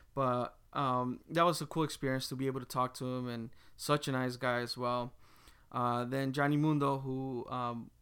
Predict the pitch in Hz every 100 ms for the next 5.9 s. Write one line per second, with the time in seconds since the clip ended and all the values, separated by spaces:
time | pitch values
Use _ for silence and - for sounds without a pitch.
0 | _ _ 139 131 139 135 135 131 - 127
1 | 127 123 123 123 123 120 131 127 139 139
2 | 135 131 131 123 123 - - 135 135 131
3 | 127 117 120 127 120 123 139 - 143 -
4 | 131 127 123 127 123 127 139 139 135 131
5 | 127 - 131 131 131 127 123 117